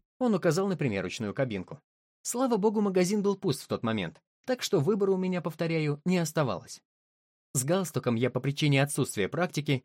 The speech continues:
никак не мог справиться. Митло протянул руки к моей шее и умелыми движениями в момент завязал его. «Намного лучше», сказал он,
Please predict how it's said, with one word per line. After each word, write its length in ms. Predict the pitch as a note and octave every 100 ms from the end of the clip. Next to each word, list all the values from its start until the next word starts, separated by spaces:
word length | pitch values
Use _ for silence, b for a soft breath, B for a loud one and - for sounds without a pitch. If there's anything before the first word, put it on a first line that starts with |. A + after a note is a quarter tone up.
| _
никак 380 | F#3+ E3 D3 E3
не 80 | B2
мог 160 | F#2+ -
справиться. 560 | - C3+ E2+ - - _ _ _ _ _ -
Митло 300 | C4 A3+ F3+
протянул 400 | D#3 E3+ E3 E3
руки 200 | E3 C#3+
к 60 |
моей 200 | C#3+ C3
шее 400 | B2 G#3+ F3+ F2+ - _ -
и 80 |
умелыми 400 | C#3 E3 C#3 G#2+
движениями 640 | F#2+ G#2 A#2 F#3 F#3 F#3 F3
в 80 |
момент 340 | C#3 A2+ E3+ D3+
завязал 440 | D3 D3+ C3 F#2+
его. 240 | F2+ E2+ - _ _ _ -
«Намного 500 | G3+ D3 D#3 C#4 A#3
лучше», 600 | G3 A2 F2+ - F#2 F#2 -
сказал 460 | - A#2 G2 G2
он, 200 | E3 A#2+